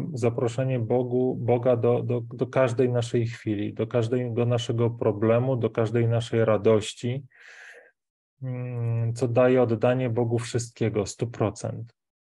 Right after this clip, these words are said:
Jaką, jaki to przynosi pokój, radość i to świadectwo Zacheusza jest takie piękne, bo, bo pokazuje, że to nie jest tylko taka teoria, że jak jest dobrze, to z Bogiem jest mi jeszcze lepiej, ale również kiedy jest mi źle,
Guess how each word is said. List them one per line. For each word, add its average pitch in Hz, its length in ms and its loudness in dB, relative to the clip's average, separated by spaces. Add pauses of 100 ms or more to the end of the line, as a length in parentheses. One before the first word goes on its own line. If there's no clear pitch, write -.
(600)
Jaką, 127 840 -2
jaki 117 240 -4
to 131 100 0
przynosi 123 460 -4
pokój, 120 600 4
radość 113 540 2
i 120 100 -4
to 117 160 0
świadectwo 117 560 -2
Zacheusza 120 520 2
jest 117 180 -2
takie 120 240 0
piękne, 120 480 -2
bo, 120 400 -2 (460)
bo 120 100 -2
pokazuje, 127 880 2
że 123 160 2
to 127 160 -2
nie 139 160 0
jest 147 280 0
tylko 117 240 0
taka 117 280 0
teoria, 117 680 4
że 110 140 0
jak 107 200 2
jest 107 220 2
dobrze, 123 540 4 (280)
to 117 100 0
z 104 40 0
Bogiem 113 380 2
jest 113 200 -4
mi 123 80 0
jeszcze 117 320 0
lepiej, 113 460 -4 (160)
ale 117 260 2
również 123 420 0
kiedy 113 260 -2
jest 120 280 0
mi 127 100 -2
źle, 113 420 2